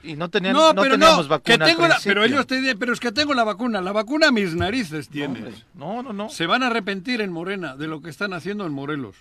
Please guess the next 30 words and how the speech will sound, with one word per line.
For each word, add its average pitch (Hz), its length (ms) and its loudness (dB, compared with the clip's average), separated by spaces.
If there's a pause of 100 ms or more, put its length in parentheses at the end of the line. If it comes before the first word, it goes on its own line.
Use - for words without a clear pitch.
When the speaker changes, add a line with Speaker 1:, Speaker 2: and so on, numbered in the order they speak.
(160)
Speaker 2:
¿De 135 100 -10
mí 170 120 -8
te 190 120 -12
acuerdas? 190 360 -14
Speaker 1:
Sí, 247 200 -4
si 180 120 -6
no 202 140 -4
logran 220 320 -2
generar 180 480 0
un 185 140 -10
proceso 180 480 -6
de 151 180 -4
que - 280 -12
cuiden 180 360 -4
a 147 60 -6
su 139 120 -14
partido, 202 480 -4
que 151 100 -10
estén 170 260 -8
completamente 160 640 -8
ahí. 185 180 -4
Speaker 2:
No, 254 160 -4
ellos 320 240 2
ya 311 100 4
están 277 240 4
dentro 233 280 0
del 165 160 -4
partido. 151 460 -4
Speaker 1:
Así 147 240 -8
es. 143 200 -12